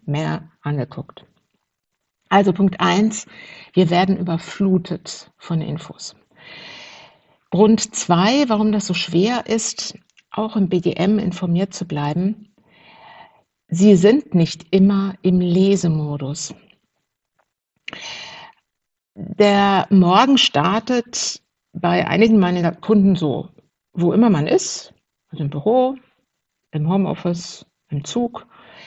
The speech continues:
Erstmal verschaffen sich die meisten einen Überblick. Also was steht heute an, was steht im Kalender, welche Termine haben ich,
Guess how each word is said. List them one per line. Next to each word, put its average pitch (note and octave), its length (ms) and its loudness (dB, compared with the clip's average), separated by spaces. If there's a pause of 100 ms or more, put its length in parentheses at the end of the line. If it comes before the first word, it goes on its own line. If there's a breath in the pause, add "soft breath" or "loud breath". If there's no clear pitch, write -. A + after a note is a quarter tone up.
(260 loud breath)
Erstmal A#3 800 -2
verschaffen F#3+ 460 -2
sich E3+ 120 -4
die D#3+ 100 -6
meisten E3 380 -2
einen F3+ 140 0
Überblick. C#3+ 440 -4 (640)
Also D#3 220 -4
was C#3+ 120 -6
steht - 220 -6
heute C3+ 260 -8
an, F3+ 300 0
was D#3+ 140 -2
steht D#3 200 -6
im D#3+ 80 -6
Kalender, E3 640 0
welche D#3+ 240 -4
Termine E3 520 -2
haben D#3 320 -4
ich, - 220 -16